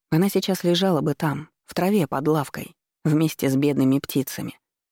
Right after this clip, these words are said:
"Лучше не думайте об этом", — сказал Док, прочитав мысли у нее на лице. Но она не могла не думать, это было выше ее сил. Как не могла не думать о том, что каждый раз, когда ей кажется, что жизнь наконец-то наладилась,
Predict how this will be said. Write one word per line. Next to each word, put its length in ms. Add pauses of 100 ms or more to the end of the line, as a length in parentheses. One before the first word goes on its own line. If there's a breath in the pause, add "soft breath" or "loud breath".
(880)
"Лучше 460
не 160
думайте 420
об 140
этом", — 440 (240)
сказал 480
Док, 260
прочитав 520
мысли 320
у 60
нее 260
на 100
лице. 400 (580)
Но 120
она 160
не 100
могла 380
не 160
думать, 400
это 160
было 200
выше 300
ее 260
сил. 440 (800)
Как 180
не 80
могла 280
не 120
думать 320
о 80
том, 240
что 200
каждый 360
раз, 240
когда 220
ей 200
кажется, 460
что 220
жизнь 260
наконец-то 560
наладилась, 640